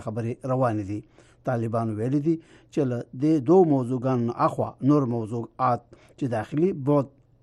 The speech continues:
لري او په امریکا پورې اړه نه لري، بحث پرې نه کیږي. د دې نه مخکې د امریکا د بهرنیو چارو وزارت د واین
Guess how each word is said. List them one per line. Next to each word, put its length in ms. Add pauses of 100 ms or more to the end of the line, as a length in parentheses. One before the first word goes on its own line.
(140)
لري 180 (320)
او 80
په 180
امریکا 360
پورې 160 (100)
اړه 140 (100)
نه 140
لري، 180 (380)
بحث 180
پرې 220
نه 120
کیږي. 240 (380)
د 120
دې 140
نه 60 (100)
مخکې 240
د 120
امریکا 360
د 140
بهرنیو 340
چارو 300
وزارت 340
د 120
واین 200